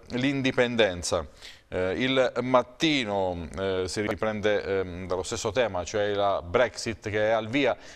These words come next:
ehm, la Scozia però non ci sta. Mm, Edimburgo chiede un nuovo referendum sull'indipendenza, no,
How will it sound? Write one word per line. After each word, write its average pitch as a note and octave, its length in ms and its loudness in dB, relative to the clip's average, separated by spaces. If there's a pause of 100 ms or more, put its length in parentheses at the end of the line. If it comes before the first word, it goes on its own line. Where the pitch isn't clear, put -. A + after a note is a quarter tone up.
(120)
ehm, G2 580 -2
la A#2 100 2
Scozia G2+ 400 -2
però G2 200 -2
non A2+ 180 -2
ci A2 180 -4
sta. F#2 480 0 (120)
Mm, F#2 300 -8 (180)
Edimburgo A2 800 -2
chiede A2+ 200 -2
un G#2+ 60 -2
nuovo A2+ 220 0
referendum A2+ 500 -2
sull'indipendenza, A2 920 -2
no, A#2 280 0